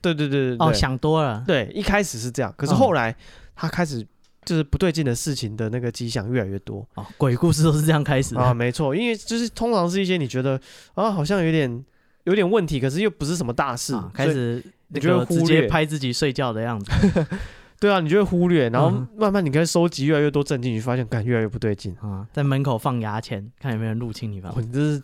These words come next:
Speaker 1: 那个奇乐是吗？
Speaker 2: <laughs> 嗯。
Speaker 1: 夜神月。
Speaker 2: 啊，你不会怀疑吗？总觉得我房间好像有东西被人动过。
Speaker 1: 哦。
Speaker 2: 对。
Speaker 1: 啊，所以这个女主角也是这样。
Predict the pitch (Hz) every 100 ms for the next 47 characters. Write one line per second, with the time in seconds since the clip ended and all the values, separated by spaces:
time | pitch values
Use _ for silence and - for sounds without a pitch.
0 | - 151 123 120 - - 117 131 151 131
1 | 123 127 107 147 131 - - 196 185 190
2 | 202 135 160 185 127 - - - 170 -
3 | 151 143 165 208 - 165 190 185 196 180
4 | 170 160 135 143 170 139 135 147 156 131
5 | 127 127 131 127 131 107 110 117 113 104
6 | - _ _ _ _ _ _ 107 98 101
7 | 156 175 190 151 131 147 156 104 113 120
8 | 107